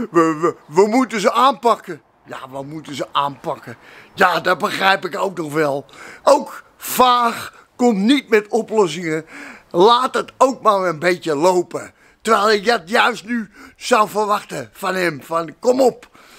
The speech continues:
we komen met ideeën en we gaan dat nu eens een keertje veranderen." En, en dan heb je al, als grootste giller uit de politiek,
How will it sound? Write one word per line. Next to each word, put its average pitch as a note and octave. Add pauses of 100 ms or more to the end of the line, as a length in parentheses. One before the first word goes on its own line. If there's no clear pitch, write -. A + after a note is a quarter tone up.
(280)
we D#3
komen A#3
met A3
ideeën A3
en G#3
we G#3
gaan G#3
dat G3
nu G#3+
eens F#3
een F#3+
keertje G3
veranderen." E3 (480)
En, C#4+
en D4
dan C#4+
heb C4+
je F#3+ (240)
al, G3
als G3
grootste C4+
giller E4 (480)
uit D4
de D4+
politiek, D4